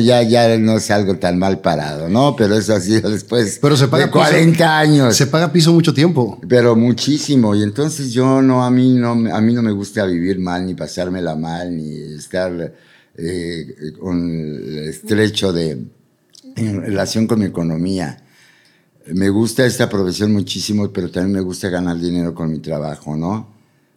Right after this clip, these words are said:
Speaker 1: Yo siempre me la paso repitiendo que aquel imbécil que inventó esa frase de "por amor al arte" habría que matarlo y patearlo y darle unas <laughs> pedradas en la cabeza,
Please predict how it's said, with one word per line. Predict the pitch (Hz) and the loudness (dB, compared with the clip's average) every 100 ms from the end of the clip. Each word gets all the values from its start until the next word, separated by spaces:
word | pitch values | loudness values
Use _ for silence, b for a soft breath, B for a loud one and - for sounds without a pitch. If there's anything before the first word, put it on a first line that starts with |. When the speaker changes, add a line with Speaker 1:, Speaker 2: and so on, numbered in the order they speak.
| - | -8
Speaker 1:
Yo | 101 | -6
siempre | 104 117 110 110 | -2 -2 0 -2
me | 95 | -2
la | 90 | -4
paso | 101 98 | -6 -6
repitiendo | 98 85 - 95 98 101 | -6 -8 -8 -8 -6 -6
que | 85 | -6
aquel | 98 98 | -4 -4
imbécil | 95 90 90 101 82 | -4 -4 -6 -8 -8
que | 85 | -6
inventó | 80 78 95 | -6 -6 -8
esa | 87 98 | -6 -6
frase | 85 92 95 | -6 -6 -6
de | 90 | -6
"por | - 82 | -6 -4
amor | 80 87 | -4 -4
al | 92 87 | -2 -2
arte" | 85 82 | -4 -4
habría | 82 82 82 | -6 -6 -6
que | 92 | -6
matarlo | 78 - 78 76 90 | -8 -6 -8 -6 -8
y | |
patearlo | 71 - 73 - 92 85 82 82 | -10 -12 -12 -6 -4 -4 -6 -6
y | 78 | -4
darle | 80 80 | -4 -4
unas | 82 73 | -4 -6
<laughs> | |
pedradas | - 82 85 90 90 95 | -6 -4 -2 -4 -6 -8
en | |
la | 85 71 | -8 -10
cabeza, | 73 82 80 95 101 | -10 -8 -8 -8 -8